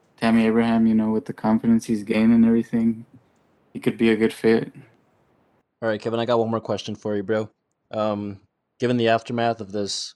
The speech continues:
Speaker 2: whole Abramovich trying to sell the club situation, uh, what do you think the future has in store for the club?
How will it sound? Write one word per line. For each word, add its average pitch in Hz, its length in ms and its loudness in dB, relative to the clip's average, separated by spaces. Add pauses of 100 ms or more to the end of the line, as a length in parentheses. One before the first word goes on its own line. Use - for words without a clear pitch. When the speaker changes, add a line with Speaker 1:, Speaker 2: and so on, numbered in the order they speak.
Speaker 2:
whole 110 220 0
Abramovich 107 540 -2
trying 110 180 -6
to 98 60 -8
sell 107 200 -4
the 95 100 -10
club 104 380 -4
situation, 107 760 -6 (580)
uh, 104 260 2
what 107 120 0
do 139 60 2
you 139 60 -2
think 143 140 -4
the 117 60 -8
future 117 540 -2 (340)
has 113 160 -4
in 110 60 -6
store 113 240 -2
for 104 320 -4 (120)
the 104 100 -10
club? 104 360 -4